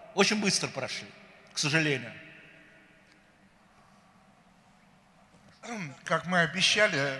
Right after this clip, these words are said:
Speaker 2: мы сейчас немножко дадим пару-тройку вопросов залу. Вот там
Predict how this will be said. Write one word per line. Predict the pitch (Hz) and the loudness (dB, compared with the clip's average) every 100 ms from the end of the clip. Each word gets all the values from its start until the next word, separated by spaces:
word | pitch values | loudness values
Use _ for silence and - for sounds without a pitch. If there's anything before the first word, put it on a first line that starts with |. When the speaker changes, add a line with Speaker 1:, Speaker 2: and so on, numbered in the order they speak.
| 143 151 | -8 -6
Speaker 2:
мы | 160 | 0
сейчас | 160 135 160 | 2 2 0
немножко | 156 165 156 - | -4 -2 -2 -4
дадим | 143 151 147 143 | -8 -6 -6 0
пару-тройку | 165 143 135 - 147 - 143 | 4 4 2 -2 -2 -2 -2
вопросов | 151 156 127 135 127 | -2 -2 -6 -6 -6
залу. | 156 196 156 95 - - - - | 0 2 2 -4 -10 -12 -12 -6
Вот | 123 131 | -4 6
там | 143 | 6